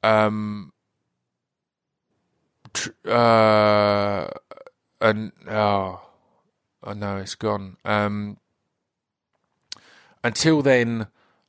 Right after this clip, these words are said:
try your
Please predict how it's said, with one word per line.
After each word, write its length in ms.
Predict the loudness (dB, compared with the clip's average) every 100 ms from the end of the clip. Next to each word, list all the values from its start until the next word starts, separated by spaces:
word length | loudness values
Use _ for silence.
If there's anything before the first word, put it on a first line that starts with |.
| _ _ _ _ _ _ _
try 1040 | -12 -10 -10 -2 2 4 4 2 -2 -6 -14 _ _ -20
your 1040 | -4 2 6 6 6 4 0 -2 -6 -10